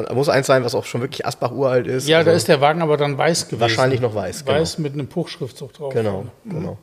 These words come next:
Speaker 1: Aber wäre ja cool, die, die Karte zumindest noch mal als Bild irgendwie zu haben.
Speaker 2: Ja.
Speaker 1: Ja. Ja, und dann hab ich gesehen, ähm, der,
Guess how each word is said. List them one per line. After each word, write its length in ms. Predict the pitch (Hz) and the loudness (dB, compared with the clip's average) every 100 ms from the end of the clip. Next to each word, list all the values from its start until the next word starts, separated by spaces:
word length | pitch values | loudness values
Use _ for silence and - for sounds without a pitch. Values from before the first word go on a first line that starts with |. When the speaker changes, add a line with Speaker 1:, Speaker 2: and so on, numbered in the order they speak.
| - | -4
Speaker 1:
Aber 240 | 113 113 | 0 4
wäre 100 | 135 | 6
ja 160 | 139 - | 6 4
cool, 120 | 151 151 | -2 -2
die, 280 | 127 120 120 - - - | -2 -4 -8 -18 -20 -14
die 80 | 113 | -10
Karte 360 | 104 120 131 131 | -2 0 0 -4
zumindest 300 | - 120 117 | -6 -6 -6
noch 60 | 117 | -4
mal 140 | 104 | -4
als 160 | 101 - | -6 -8
Bild 340 | - 117 117 | -4 -4 -2
irgendwie 300 | 104 107 101 | -4 -2 -4
zu 200 | - 104 | -6 -6
haben. 380 | 98 80 78 165 | -6 -6 -10 -8
Speaker 2:
Ja. 60 | 147 | -4
Speaker 1:
Ja. 140 | - - - - - - - - - _ | -4 -6 -16 -20 -20 -18 -16 -18 -20 _
Ja, 200 | 151 139 | 4 4
und 100 | 110 | 4
dann 120 | 120 | 2
hab 80 | 160 | 2
ich 100 | 165 | 0
gesehen, 520 | 160 156 165 160 156 - | 0 2 2 2 -2 4
ähm, 500 | 135 131 127 127 127 123 | 4 4 2 -2 -2 0
der, 320 | 123 117 | 2 2